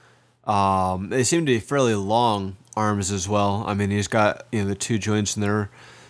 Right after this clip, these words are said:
so they, they look really out of scale,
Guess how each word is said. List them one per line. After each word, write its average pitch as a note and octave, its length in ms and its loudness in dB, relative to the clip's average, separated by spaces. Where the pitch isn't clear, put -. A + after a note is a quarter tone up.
so G#2 640 2
they, A#2+ 160 2
they C3 160 0
look C3+ 220 0
really B2 360 2
out A#2+ 180 4
of F#2 120 -2
scale, G2 600 0